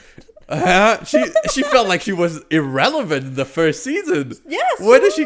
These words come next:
Speaker 1: come
Speaker 2: was.
Speaker 1: from? Yeah, but apparently, um, he did manipulate her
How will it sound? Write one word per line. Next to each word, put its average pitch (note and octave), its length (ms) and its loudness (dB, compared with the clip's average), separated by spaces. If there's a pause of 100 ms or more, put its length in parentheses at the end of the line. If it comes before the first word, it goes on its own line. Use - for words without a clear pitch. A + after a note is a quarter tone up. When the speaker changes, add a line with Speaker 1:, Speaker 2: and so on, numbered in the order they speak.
Speaker 1:
come C#4 180 4
Speaker 2:
was. - 80 -14
Speaker 1:
from? C3 360 -4 (760)
Yeah, F2 220 -8
but E2+ 300 -12
apparently, A2 680 -10 (580)
um, C#2 420 -20 (680)
he G#2+ 220 -18
did F#2 380 -14 (540)
manipulate E2 720 -16
her - 420 -20